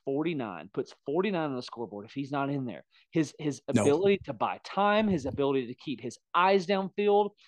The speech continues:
Speaker 1: his ability, uh, uh, uh, his, his, his ability to make checks before the ball is snapped. The dude is outstanding. I will not hate it.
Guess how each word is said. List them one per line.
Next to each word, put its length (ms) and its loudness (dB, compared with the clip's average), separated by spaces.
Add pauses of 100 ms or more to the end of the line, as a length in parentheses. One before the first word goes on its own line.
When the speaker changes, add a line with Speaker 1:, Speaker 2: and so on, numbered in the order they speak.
(180)
Speaker 1:
his 160 -4
ability, 480 2
uh, 40 -2
uh, 340 0
uh, 240 0
his, 320 -4
his, 300 -6
his 200 -6
ability 520 2
to 340 -4 (320)
make 240 -6
checks 480 2
before 680 0 (320)
the 80 -4
ball 380 6
is 100 2
snapped. 400 -2 (220)
The 60 -2
dude 540 4
is 160 -2 (180)
outstanding. 1600 0 (120)
I 120 8
will 300 6
not 240 2 (180)
hate 220 2
it. 200 -4